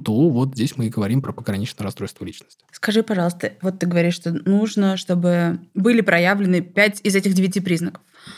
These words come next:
Speaker 2: Какие из них чаще всего проявляются?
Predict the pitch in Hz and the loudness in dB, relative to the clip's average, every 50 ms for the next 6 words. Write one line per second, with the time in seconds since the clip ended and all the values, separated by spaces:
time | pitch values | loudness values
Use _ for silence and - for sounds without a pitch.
0 | - - - - - 202 196 - 254 262 269 269 254 220 180 - - 190 185 170 | -20 -20 -12 -2 -2 0 0 2 2 2 2 2 2 0 0 -2 -2 -2 -2 2
1 | 175 185 226 294 294 - - - 220 220 - - - - 180 190 208 202 - 185 | 2 2 2 2 0 -2 -2 0 0 0 0 -2 -4 -2 0 0 0 0 0 2
2 | 175 175 175 180 170 - - 87 - - - - - - | 2 2 2 0 -2 -2 -2 -4 -8 -10 -12 -12 -12 -14